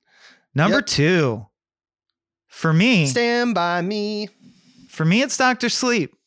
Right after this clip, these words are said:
Speaker 2: I know.
Speaker 1: Little, uh, a little Stephen King superhero movie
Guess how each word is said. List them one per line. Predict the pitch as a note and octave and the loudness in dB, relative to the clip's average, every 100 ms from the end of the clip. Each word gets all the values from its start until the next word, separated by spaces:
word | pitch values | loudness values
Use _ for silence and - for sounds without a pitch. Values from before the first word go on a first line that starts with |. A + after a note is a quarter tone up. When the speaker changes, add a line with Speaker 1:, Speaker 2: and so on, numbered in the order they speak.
| _ _ | _ _
Speaker 2:
I | - F3+ C4 | -6 -4 -2
know. | E4 C#4+ B2+ - _ _ _ | -2 -2 -4 -12 _ _ _
Speaker 1:
Little, | C#3 E3+ F#3+ F#3+ F#3+ | -2 0 2 2 0
uh, | - F#3 F3 E3+ E3 D#3+ D#3+ - | 0 2 2 4 2 2 0 -2
a | E3 | -2
little | D3+ F3 F#3+ | 0 2 0
Stephen | - - G3 F#3 | -2 -2 0 2
King | F#3 F#3 | 2 2
superhero | F3 - F#3+ F#3+ D#3 C#3+ C3+ | 0 0 0 2 2 2 2
movie | C3 C3 A#2+ B2 B2 | 2 2 2 2 0